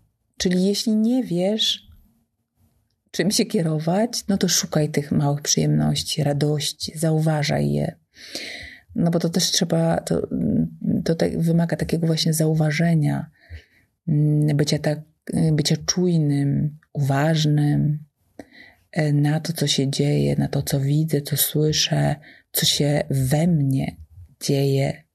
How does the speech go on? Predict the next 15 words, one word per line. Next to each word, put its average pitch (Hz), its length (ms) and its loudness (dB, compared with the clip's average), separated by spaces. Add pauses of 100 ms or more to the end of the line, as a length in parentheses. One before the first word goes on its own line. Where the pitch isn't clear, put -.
(220)
e, 143 680 0 (200)
w 143 40 -2
danej 147 260 2
sytuacji. 147 800 0 (540)
No 269 80 2
i - 20 2
po 240 100 0
prostu 196 280 0
czerpać 160 520 0
z - 100 -6
tego, 143 300 -2
zapamiętywać, 156 1120 0 (840)
e, 165 220 0
i - 100 -2
sięgać 147 680 0